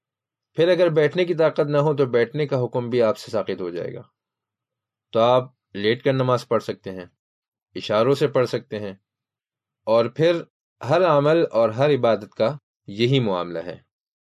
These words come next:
تو جہاد کے لیے بھی استطاعت اور طاقت شرط ہے، یہ بات صحیح ہے۔ اللہ تعالیٰ کا فرمان مبارک ہے، وَأَعِدُّوا لَهُم مَّا اسْتَطَعْتُم مِّن قُوَّةٍ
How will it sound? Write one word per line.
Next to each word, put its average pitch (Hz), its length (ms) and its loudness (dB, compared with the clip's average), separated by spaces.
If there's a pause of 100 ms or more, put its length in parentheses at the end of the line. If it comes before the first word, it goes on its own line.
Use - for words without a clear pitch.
(260)
تو 110 80 -10
جہاد 110 380 0
کے 160 180 -4
لیے 135 200 2
بھی 135 160 0
استطاعت 113 540 -2
اور 107 80 0
طاقت 98 400 -4 (360)
شرط - 500 -6
ہے، 85 120 -6
یہ 104 120 -4
بات 101 180 -2
صحیح 87 360 -10
ہے۔ 80 60 -20 (1900)
اللہ 113 160 2
تعالیٰ 135 300 2
کا 165 80 2
فرمان 147 440 2
مبارک 131 480 2
ہے، 127 140 4
وَأَعِدُّوا 120 720 2
لَهُم 117 360 0
مَّا 117 100 -2
اسْتَطَعْتُم 113 680 -2 (100)
مِّن 104 180 -4
قُوَّةٍ 135 460 0